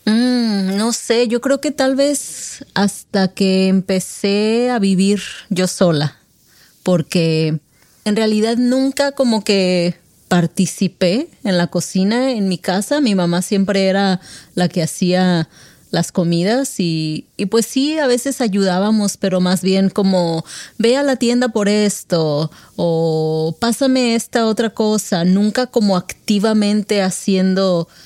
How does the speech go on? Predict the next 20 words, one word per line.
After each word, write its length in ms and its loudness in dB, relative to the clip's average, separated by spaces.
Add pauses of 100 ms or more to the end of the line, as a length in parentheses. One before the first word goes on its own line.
(480)
la 180 0
comida, 540 0 (320)
¿no? 360 0
Entonces 800 -2
fue 200 0
hasta 280 0
que 400 0 (560)
empecé 320 -2
a 60 0
vivir 440 0
sola 540 -2
y 120 0
luego 600 0
cuando 680 0
nos 240 -2
hicimos 960 -2
vegetarianos 960 -2
y 80 -4
luego 300 -2
veganos 760 0